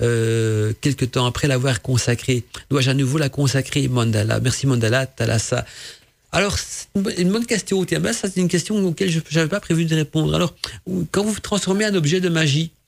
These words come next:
donc un grimoire, euh, je vais prendre l'exemple d'abord du grimoire avant de, de poursuivre la baguette.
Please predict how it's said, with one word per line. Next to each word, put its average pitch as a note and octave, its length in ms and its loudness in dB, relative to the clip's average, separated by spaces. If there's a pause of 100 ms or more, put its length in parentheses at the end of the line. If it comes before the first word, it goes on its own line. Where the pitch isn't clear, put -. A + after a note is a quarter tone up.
(140)
donc D3+ 160 0
un D3+ 140 2
grimoire, D#3+ 680 2
euh, C3+ 220 2
je A#2+ 80 -2
vais D3+ 60 0
prendre G3 260 -2
l'exemple D#3 320 2
d'abord D#3 240 0
du D#3+ 80 0
grimoire D3 420 2
avant D3+ 280 2
de, C#3 160 0
de B2+ 120 -2
poursuivre C3 380 -2
la C3+ 100 0
baguette. B2 420 0